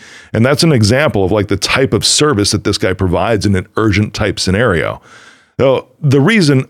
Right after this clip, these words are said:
why I have the most expensive Invisalign, look at that. We've got him pulled up right there. Yep, he's an awesome dude. He's become a friend over the years too, be-, literally because of this stuff. And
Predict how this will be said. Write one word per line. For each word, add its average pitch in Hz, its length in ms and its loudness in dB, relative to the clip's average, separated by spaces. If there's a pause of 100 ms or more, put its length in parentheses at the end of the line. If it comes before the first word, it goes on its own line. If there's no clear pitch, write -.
why 135 320 0
I - 160 -4
have 127 260 0
the 113 80 2
most 127 300 2
expensive 127 800 0
Invisalign, 98 720 0 (260)
look 151 120 2
at 156 60 4
that. 92 200 2
We've 101 100 0
got 117 140 0
him 107 100 2
pulled 117 220 0
up 104 180 0
right 82 140 -2
there. 73 280 -2 (340)
Yep, 123 220 0
he's 117 180 4
an 117 80 2
awesome 127 340 2
dude. 95 220 2
He's 110 100 2
become 117 300 0
a 87 40 -4
friend 131 300 0
over 92 160 0
the 87 80 0
years 82 300 0
too, 117 160 0
be-, 98 160 0
literally 113 380 2
because 101 320 0
of 95 60 0
this 90 160 0
stuff. 90 380 -2 (340)
And 107 460 -2